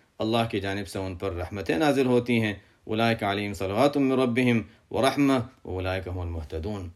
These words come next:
اللہ تعالیٰ بہت تعریف فرماتے ہیں۔ بہرحال، ان سب کی بنیاد آخرت اور موت کی یاد پر ہے۔ بہت سی چیزیں انسان موت بھول جانے کی وجہ سے بڑی بڑی غلطیوں میں مبتلا ہوتا ہے،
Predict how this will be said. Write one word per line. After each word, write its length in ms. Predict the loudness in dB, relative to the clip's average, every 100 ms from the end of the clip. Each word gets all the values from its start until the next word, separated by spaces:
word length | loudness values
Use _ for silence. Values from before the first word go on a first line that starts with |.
| _
اللہ 200 | -6 -2
تعالیٰ 260 | 0 0 -2
بہت 280 | -2 -4 -2
تعریف 300 | -2 -2 -6
فرماتے 400 | -10 -10 -12 -16
ہیں۔ 440 | -18 -20 _ -4
بہرحال، 300 | 0 4 2 0 _ _ _ _ -10
ان 120 | -4
سب 220 | 0 0
کی 100 | 2
بنیاد 440 | 0 0 2 2 2 -4 _ _
آخرت 480 | -4 -2 -2 -6 -4
اور 80 | -4
موت 260 | -4 -4 -6
کی 120 | -6
یاد 180 | -6 -6 -8
پر 120 | -12
ہے۔ 160 | -12 -20 _ _ _ -2
بہت 200 | 2 4
سی 140 | 2 0
چیزیں 300 | 2 4 2
انسان 340 | 2 2 2
موت 320 | 4 2 0
بھول 320 | 0 6 6
جانے 260 | 8 6 6
کی 120 | 4
وجہ 260 | 2 4 2
سے 220 | 2 0 -2 _ _ _ -10 2
بڑی 200 | 6 6
بڑی 220 | 6 6
غلطیوں 400 | 4 4 2 2
میں 80 | 2
مبتلا 380 | 0 0 0 0
ہوتا 420 | -2 -4 -6
ہے، 60 | -6